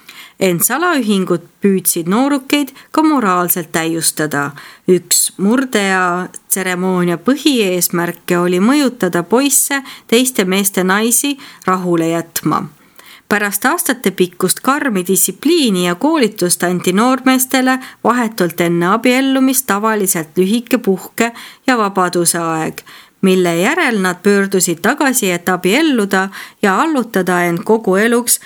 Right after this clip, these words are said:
hõimutabudele. See iidne komme on püsinud praegu sajani, kui rumal ettekujutus vajadusest sarvi maha joosta. Paljud hilisemad hõimud lubasid ka naistel salaklubisid moodustada,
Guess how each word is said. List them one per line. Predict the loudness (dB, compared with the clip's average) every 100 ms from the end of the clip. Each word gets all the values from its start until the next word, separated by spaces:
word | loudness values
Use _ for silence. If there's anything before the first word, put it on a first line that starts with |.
| -12 0
hõimutabudele. | 2 4 2 0 -2 0 -2 -2 -2 -4 -6 -14 _ _ _ _ _ _
See | -4 0 0
iidne | 0 0 0
komme | 2 2 4 4 2
on | 2 2
püsinud | 2 2 0 0 0
praegu | 0 0 -2
sajani, | -2 -2 -2 0 0 -2 -6 -18 0
kui | 2 4
rumal | 4 2 2 2
ettekujutus | 0 0 -2 0 0 0 -2 0
vajadusest | 0 0 0 0 -2 0 -2 -2
sarvi | -2 -2 -2
maha | 0 0 0 0
joosta. | -2 -2 -2 -2 -6 -8 -14 _ _ _ _ _ _ _
Paljud | 0 0 0 2
hilisemad | 2 2 2 0 0 0 -2 -6 -20 _
hõimud | 2 4 2 2 2
lubasid | 2 0 -2 -2
ka | 0
naistel | 0 0 0 -2 0
salaklubisid | 0 0 0 -2 0 0 0 -2
moodustada, | -2 0 -2 -2 -2 -4